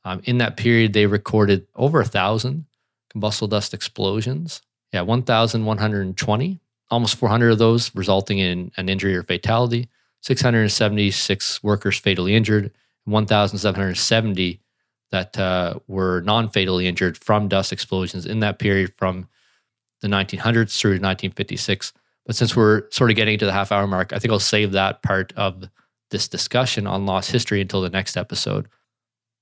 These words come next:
So as always, all the resources that, uh, I mentioned here will include links to where you can find them. Some of these are a little bit harder 'cause some of them are copyright textbooks. You may have to make requests through N F P A to get some of this material.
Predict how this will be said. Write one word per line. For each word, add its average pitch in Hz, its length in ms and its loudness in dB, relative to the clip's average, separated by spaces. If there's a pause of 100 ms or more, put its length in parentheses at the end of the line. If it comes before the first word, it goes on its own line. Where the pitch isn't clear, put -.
(400)
So - 140 -2
as 123 180 2
always, 120 320 4
all 113 220 2
the 117 100 4
resources 110 600 2
that, 98 340 -2
uh, 107 80 -6
I 95 160 0
mentioned 110 400 -2
here 107 260 2
will 98 140 2
include 98 320 0
links 104 300 2
to 101 120 -2
where 98 180 2
you 101 60 2
can 90 160 -8
find 104 560 -2
them. 101 240 -4 (420)
Some 117 200 2
of - 20 4
these 110 140 4
are 107 40 6
a 104 40 4
little 104 120 4
bit 95 120 0
harder 104 320 4
'cause - 80 -6
some 98 160 0
of - 20 0
them 92 100 -2
are 90 60 -2
copyright 95 460 0
textbooks. - 560 -2
You 95 40 -4
may 92 60 -2
have 90 100 -2
to - 100 -10
make 92 180 -2
requests 98 360 -2
through 98 140 -2
N 92 80 -2
F 90 140 -8
P 95 100 -2
A 95 80 0
to 92 60 0
get 92 100 -6
some 92 160 -6
of - 20 -6
this 85 120 -8
material. 104 500 2